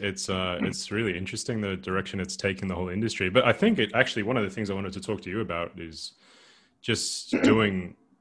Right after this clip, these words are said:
Speaker 1: what you do online and the challenges that that kind of presents, because normally you're very hands-on, and now you're having to work out how to do all of this stuff online, which is both amazing. It's really cool that you can do that,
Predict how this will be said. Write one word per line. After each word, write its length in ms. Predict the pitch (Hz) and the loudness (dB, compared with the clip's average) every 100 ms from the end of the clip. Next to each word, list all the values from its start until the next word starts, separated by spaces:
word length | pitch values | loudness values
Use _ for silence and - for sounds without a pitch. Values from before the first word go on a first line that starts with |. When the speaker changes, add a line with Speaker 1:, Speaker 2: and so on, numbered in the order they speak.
| _ | _
Speaker 1:
what 300 | 104 98 92 | -4 -2 -2
you 260 | 92 104 143 | 0 2 2
do 460 | 101 87 85 85 85 - - - | 2 0 -2 -6 -10 -16 -16 -8
online 540 | 95 87 87 87 87 | -6 -4 -4 -4 -4
and 160 | 85 85 | -6 -10
the 40 | |
challenges 540 | 82 98 95 87 87 - | -4 -2 0 -2 -8 -10
that 160 | 85 | -8
that 280 | 92 92 - _ _ _ | -6 -6 -8 _ _ _
kind 180 | - 107 | 2 2
of 80 | 95 | 2
presents, 460 | 95 95 110 95 - | -2 0 0 -2 -6
because 560 | 92 98 92 - - 98 | -10 -8 -6 -6 -6 -2
normally 440 | 107 117 98 92 | 2 2 2 -2
you're 100 | 87 | -4
very 440 | 87 90 85 82 - _ | -4 -4 -4 -8 -16 _
hands-on, 840 | - 104 85 82 107 104 85 107 - | -4 0 0 -2 -4 -4 -6 -10 -12
and 80 | 87 | -8
now 100 | 92 | -6
you're 140 | 92 | -4
having 220 | 90 98 87 | -2 -4 -4
to 80 | |
work 240 | 90 92 98 | -6 -6 -6
out 100 | 85 | -6
how 80 | 92 | -6
to 100 | 85 | -6
do 160 | 90 | -6
all 140 | 90 85 | -6 -6
of 80 | |
this 160 | 82 - | -6 -6
stuff 300 | - 82 - | -6 -10 -10
online, 400 | 92 87 113 90 | -10 -2 0 0
which 160 | 85 - | -4 -10
is 60 | |
both 420 | 85 101 92 - - _ _ _ _ _ _ 85 | -2 0 0 -4 -20 _ _ _ _ _ _ -6
amazing. 440 | 90 95 82 95 | -2 -2 -2 -8
It's 160 | 95 - | -8 -6
really 180 | 87 - | -6 -4
cool 220 | 113 101 | -2 -2
that 140 | 92 | -4
you 60 | 90 | -8
can 140 | 87 | -8
do 160 | 85 107 | -4 -2
that, 300 | 85 95 | 0 -2